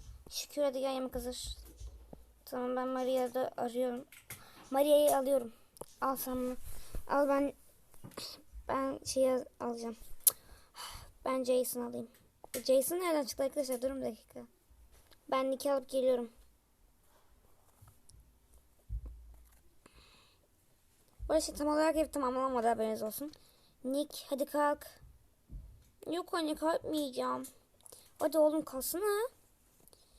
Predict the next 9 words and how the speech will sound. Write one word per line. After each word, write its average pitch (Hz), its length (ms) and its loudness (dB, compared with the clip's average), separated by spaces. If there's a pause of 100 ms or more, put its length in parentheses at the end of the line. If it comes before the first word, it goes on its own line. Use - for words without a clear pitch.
(360)
Hadi 302 180 -10
bak, - 280 -4 (340)
yemek 294 280 -2
hazır. 294 460 0 (360)
Mm-mm. 339 580 -4 (960)
Nick 311 360 0
bak. - 360 -4 (160)
Hadi 277 200 -2
kızım. 214 260 -6